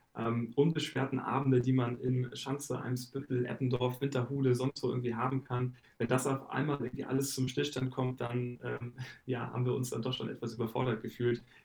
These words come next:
Wie gehen wir damit halt irgendwie jetzt gerade um? Am Anfang, glaube ich, konnte niemand irgendwie an-, ansatzweise das Ausmaß überhaupt ausmachen.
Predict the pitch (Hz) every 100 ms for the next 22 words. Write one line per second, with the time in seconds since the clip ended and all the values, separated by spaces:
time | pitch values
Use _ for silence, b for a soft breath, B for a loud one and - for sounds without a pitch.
0 | - 123 127 135 127 120 123 127 123 110
1 | 123 120 117 - - 117 - 135 120 127
2 | - B B 110 110 - 127 123 123 123
3 | 123 120 117 139 120 123 123 - 135 135
4 | - 131 135 120 123 123 113 - 139 -
5 | 120 117 110 113 110 - 113 110 - 120
6 | 131